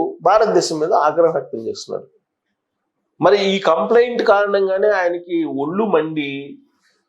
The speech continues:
యాపిల్ కంపెనీని భారతదేశానికి రాకుండా చేస్తున్నాడా, లేదంటే భారతదేశం మీద ఆయనకు ఒక రకమైనటువంటి ఈర్ష్య,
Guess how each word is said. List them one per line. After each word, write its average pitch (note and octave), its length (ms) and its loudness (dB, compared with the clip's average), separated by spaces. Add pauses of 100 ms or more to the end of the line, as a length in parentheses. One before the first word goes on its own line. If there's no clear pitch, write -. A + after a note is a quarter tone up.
(140)
యాపిల్ G#3 380 4
కంపెనీని G3 400 2
భారతదేశానికి E3+ 640 0
రాకుండా C#3+ 400 2
చేస్తున్నాడా, C3 680 2
లేదంటే A3+ 300 4
భారతదేశం G#3+ 720 0
మీద G#3 180 4
ఆయనకు F3 320 2
ఒక D#3 160 -4
రకమైనటువంటి D#3+ 640 -6
ఈర్ష్య, G#3 480 2